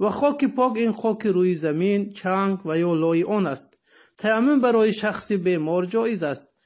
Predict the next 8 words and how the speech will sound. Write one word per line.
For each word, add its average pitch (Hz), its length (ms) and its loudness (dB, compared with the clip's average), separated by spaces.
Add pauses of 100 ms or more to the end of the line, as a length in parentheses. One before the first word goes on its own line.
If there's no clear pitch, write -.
(180)
اگر 196 220 0
معلوم 214 420 2
شود 185 460 0
که 240 180 -2
بیماری 185 580 2
او 185 160 2
زیاد 180 380 0
می‌گردد 175 760 -2